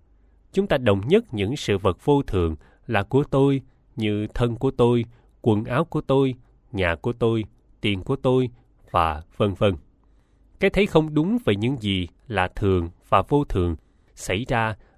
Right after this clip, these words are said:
là vì sự chấp ngã của chúng ta. Nó gây nên tức giận, ham muốn,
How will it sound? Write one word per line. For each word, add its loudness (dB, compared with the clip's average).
là 2
vì -4
sự -2
chấp 0
ngã -2
của -8
chúng -6
ta. -4
Nó 2
gây 2
nên 0
tức -6
giận, -2
ham -2
muốn, -4